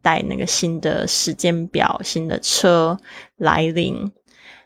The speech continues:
好，所以呢，这两句话呢，我们再一起复习一次。The next train to arrive at platform two is the ten thirty to Monaco.二号月台即将抵达的是十点三十分往摩纳哥的列车。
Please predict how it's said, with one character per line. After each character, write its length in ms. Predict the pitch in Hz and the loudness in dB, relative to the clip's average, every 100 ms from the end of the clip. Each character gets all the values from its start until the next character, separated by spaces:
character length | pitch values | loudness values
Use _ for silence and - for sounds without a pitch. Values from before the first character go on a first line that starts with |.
| - | -16
好， 400 | - 165 165 180 | 0 4 4 2
所 200 | - 226 | 2 2
以 20 | |
呢， 180 | 208 196 | 4 2
这 140 | 214 | 4
两 180 | 208 170 | 4 2
句 160 | 185 202 | 0 0
话 220 | 220 208 | 2 2
呢， 160 | 196 | 2
我 40 | 180 | 0
们 120 | 165 180 | -4 0
再 160 | 208 | 2
一 100 | 208 | 2
起 220 | 196 - | 0 -2
复 240 | 190 - 190 | -4 -2 -2
习 260 | - 165 | -2 -2
一 60 | 165 | -4
次。 480 | - - 214 180 - _ _ _ _ 208 | -4 0 2 0 -2 _ _ _ _ 2
The 120 | 196 | 4
next 340 | 214 262 277 - | 4 2 2 2
train 460 | 254 240 247 247 - | 4 6 4 2 -2
to 80 | - | 2
arrive 440 | 202 190 196 196 202 - | 2 4 4 4 2 0
at 300 | 190 - - - | 0 0 -10 0
platform 540 | 202 202 - 196 202 | 2 2 2 0 0
two 420 | - - 202 175 - | -2 2 4 2 -2
is 280 | 185 180 - | -4 -4 0
the 140 | 175 | -2
ten 360 | - - 220 220 | 0 0 0 2
thirty 440 | 233 233 214 170 - | 2 4 2 0 -2
to 60 | 185 | -2
Monaco. 760 | 175 185 185 170 - - - 208 _ _ _ _ _ - - _ _ _ _ | 0 0 0 -2 -4 -4 -6 -14 _ _ _ _ _ -20 -20 _ _ _ _
二 100 | 254 | 2
号 240 | 220 226 214 | 4 4 4
月 180 | 214 196 | 4 2
台 300 | 196 170 165 | 0 -2 -2
即 160 | 185 | 0
将 240 | 175 208 208 | 2 2 2
抵 140 | 170 | -2
达 200 | 180 165 | 0 0
的 140 | 170 | 0
是 240 | 175 - 180 | 0 0 2
十 300 | - - 196 | 2 2 4
点 260 | 202 - | 2 2
三 240 | - 190 196 | -2 2 2
十 140 | - | 0
分 420 | - 196 190 202 | 2 2 4 2
往 180 | 180 160 | 0 0
摩 240 | 160 165 180 | -2 -2 0
纳 200 | 202 196 | 0 2
哥 180 | 185 | 2
的 140 | 180 165 | 2 2
列 240 | 170 160 | 2 0
车。 560 | - - 180 175 175 | -2 0 2 2 0